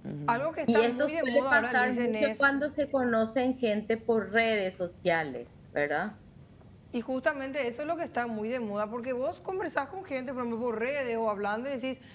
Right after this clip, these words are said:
Speaker 2: "¿Vos tenés novio?". "No, no, no tengo novio o no tengo novia, pero salgo con alguien.
Speaker 1: Mm.
Speaker 2: Y estoy
Speaker 3: Mm.
Speaker 2: ahí". Y es como que había sido, era re su novio de hace un año y dice, "Estamos ahí, salimos, onda tranqui".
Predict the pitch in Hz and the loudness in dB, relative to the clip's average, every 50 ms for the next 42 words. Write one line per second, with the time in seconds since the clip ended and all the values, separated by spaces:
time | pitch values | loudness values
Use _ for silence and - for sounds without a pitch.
0 | - - - 294 294 440 381 349 311 302 277 247 240 233 247 262 269 - - - | -16 -10 -6 -4 -4 -2 -2 -2 -2 -2 -2 -4 -2 -4 -4 -6 -6 -10 -16 -20
1 | - - - - - - - - - 302 339 359 370 359 370 359 359 349 339 359 | -20 -20 -20 -20 -20 -20 -14 -8 -4 -2 -2 -2 -2 -4 -4 -4 -4 -4 -6 -6
2 | 349 359 359 392 415 427 339 269 262 262 277 285 277 330 - - - 208 196 196 | -4 -4 -4 -2 0 0 0 0 0 0 0 0 -2 -2 -4 -4 -4 -4 -4 -4
3 | 190 202 208 240 302 302 262 247 240 240 254 269 285 277 269 - - 311 311 330 | -4 -4 -4 -2 -2 -2 -2 -2 -2 -2 -2 -2 -4 -4 -8 -8 -6 -4 -2 -2
4 | 330 - - 320 320 349 370 330 359 320 254 214 190 185 180 170 170 160 156 156 | -2 0 0 0 0 0 -2 -4 -2 -2 -2 -2 -2 -4 -6 -6 -8 -10 -12 -14
5 | 151 - - - 185 160 151 143 143 139 135 135 - - - - 277 311 294 - | -14 -16 -12 -8 -6 -6 -6 -6 -8 -10 -10 -12 -14 -12 -8 -4 -2 -2 -2 -2
6 | - - 320 339 294 302 - 214 208 202 185 196 - - - - - - - - | -2 -2 0 2 2 2 2 2 -2 -4 -6 -10 -14 -16 -20 -20 -20 -20 -10 -2
7 | 269 269 285 285 320 349 370 330 370 370 370 381 339 269 - - 277 302 302 285 | 0 0 0 0 -2 -8 -8 -6 -6 -4 -2 0 -2 -2 -2 -2 -2 -2 -2 -2
8 | - 240 254 269 269 254 233 226 226 233 254 269 311 311 302 320 302 277 254 247 | -2 -2 -2 -2 -2 -2 -2 -4 -2 -2 -2 -2 -2 -4 -6 -8 -6 -6 -4 -2
9 | 254 262 269 269 269 - 294 269 247 240 247 240 233 226 226 262 320 311 269 240 | -2 0 0 -2 -2 -2 -4 -4 -2 -2 -2 -2 -2 -2 -2 -4 -4 -4 -4 -4
10 | - 277 277 262 269 - - 277 277 277 - 359 427 - - 277 240 233 247 240 | -2 -2 -2 -4 -4 -6 -8 -8 -6 -4 -2 -2 -2 -2 -4 -4 -2 -2 -2 -2
11 | 226 311 294 254 233 247 247 247 247 247 254 269 277 233 - 226 208 202 202 196 | -2 -2 -2 -2 -4 -4 -4 -2 -2 -2 -2 -2 -2 -2 -2 -2 -2 -2 -4 -6
12 | 196 202 185 - | -8 -10 -10 -10